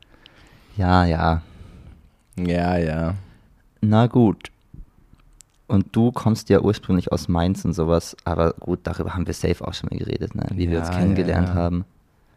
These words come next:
Speaker 1: und dass wir zusammen gewohnt haben und dass wir jetzt nicht mehr zusammen wohnen.
Speaker 2: Ja.
Speaker 1: Weil wir sitzen jetzt in der, in der neuen Wohnung von Claudio und Felix.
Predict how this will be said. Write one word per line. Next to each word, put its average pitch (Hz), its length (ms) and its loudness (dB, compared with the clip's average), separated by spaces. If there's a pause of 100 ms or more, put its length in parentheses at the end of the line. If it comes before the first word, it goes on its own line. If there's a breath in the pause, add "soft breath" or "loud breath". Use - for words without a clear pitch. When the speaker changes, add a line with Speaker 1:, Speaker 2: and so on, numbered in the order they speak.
(200)
Speaker 1:
und 90 140 -2
dass 87 120 0
wir - 60 -8
zusammen 90 280 2
gewohnt 92 420 2
haben 101 220 2
und 98 80 4
dass 101 120 2
wir 95 60 4
jetzt 95 160 2
nicht 117 160 4
mehr 117 120 4
zusammen 107 320 2
wohnen. 117 300 4 (500 soft breath)
Speaker 2:
Ja. 95 280 -2 (180)
Speaker 1:
Weil 92 160 2
wir 95 80 4
sitzen 104 300 2
jetzt 95 220 0
in 98 260 4
der, 92 380 4 (1120)
in 98 160 2
der 90 160 2
neuen 95 580 2
Wohnung 107 420 4
von 90 280 0
Claudio 90 400 2
und 87 100 0
Felix. - 640 -4